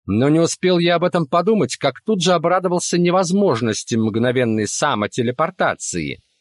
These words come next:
Пока я свистом подзывал своего летучего коня, и тот после кругами набирал высоту, ко мне с срочным сообщением подлетел один из стражей с южных внешних рубежей, крича на лету: "Хескуль!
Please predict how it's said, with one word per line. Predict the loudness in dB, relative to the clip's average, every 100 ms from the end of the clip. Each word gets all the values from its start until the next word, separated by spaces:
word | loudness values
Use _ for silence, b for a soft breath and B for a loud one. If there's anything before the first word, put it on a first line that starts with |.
| _
Пока | -4 -2 0
я | 0
свистом | -2 -2 -2 -2 -4
подзывал | -2 -4 -2 0 0 0
своего | -2 -2 0 2 2
летучего | 0 -2 -4 -2 -4
коня, | -2 0 0 -2 b b
и | -6 -2
тот | 0 0 -2 -2
после | -2 0 -4 -4
кругами | -2 -2 0 2 2
набирал | 0 2 2 0
высоту, | -2 -2 -2 0 0 0 b b b
ко | -2 0
мне | 2 2 2
с | 0
срочным | -2 0 0 0 0 0
сообщением | 0 0 0 0 2 2 0
подлетел | 0 0 0 0 0 0
один | 2 0 0
из | -2
стражей | -2 0 2 0
с | -2 -4
южных | -2 0 0 0
внешних | -2 0 0 -2 -4 -2
рубежей, | -2 0 0 0 0
крича | -4 -4 -2 0
на | 0
лету: | -2 -2 -2 -2 -8 _ -14
"Хескуль! | -4 0 2 0 0 -2 -4 -4 0 2 2 0 -2 -6